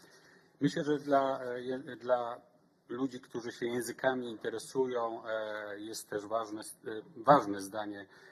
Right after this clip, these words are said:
profesora Jana Miotka, e, którego, e, w jednym z wywiadów, e,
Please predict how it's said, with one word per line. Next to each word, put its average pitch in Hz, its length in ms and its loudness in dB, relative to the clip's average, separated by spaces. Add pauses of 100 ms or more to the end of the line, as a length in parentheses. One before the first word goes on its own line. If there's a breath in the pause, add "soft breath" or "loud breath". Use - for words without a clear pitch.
(420 loud breath)
profesora 110 500 -2
Jana 107 220 -4
Miotka, 131 560 2
e, 110 400 -8
którego, 117 800 -2
e, 107 420 -2 (560 loud breath)
w 107 60 -8
jednym 120 300 2
z 107 100 -6
wywiadów, 123 580 0
e, 123 40 -6